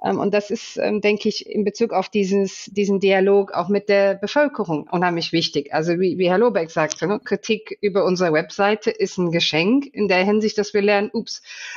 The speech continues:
wo, wo klemmt es noch, ähm, wo können wir nachsteuern und einfach, wie sieht der Kunde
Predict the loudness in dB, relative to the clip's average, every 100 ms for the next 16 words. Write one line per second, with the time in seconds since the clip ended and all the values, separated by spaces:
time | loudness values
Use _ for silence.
0 | -10 -4 -2 -2 0 0 0 -2 0 0
1 | 0 -4 -20 -10 -4 -2 -2 -2 -2 -2
2 | 0 0 2 2 0 -2 0 2 2 0
3 | -2 -2 -2 -2 -2 0 0 -2 -2 -4
4 | 0 2 2 2 -2